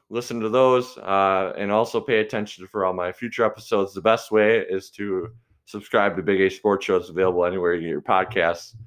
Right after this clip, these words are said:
And, uh, this is a consistent listenership has been great. I look forward to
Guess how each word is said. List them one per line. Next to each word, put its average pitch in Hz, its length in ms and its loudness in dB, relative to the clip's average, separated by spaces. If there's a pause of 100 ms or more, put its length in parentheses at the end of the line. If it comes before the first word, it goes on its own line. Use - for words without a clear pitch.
(360)
And, 85 380 0
uh, 80 260 0
this 82 240 -8
is 92 60 -8
a 98 60 -10 (280)
consistent 107 500 -2
listenership 104 680 0
has - 120 -6
been 87 200 -2
great. 95 460 4
I 87 80 4
look 87 180 2
forward 87 220 2
to 82 240 -4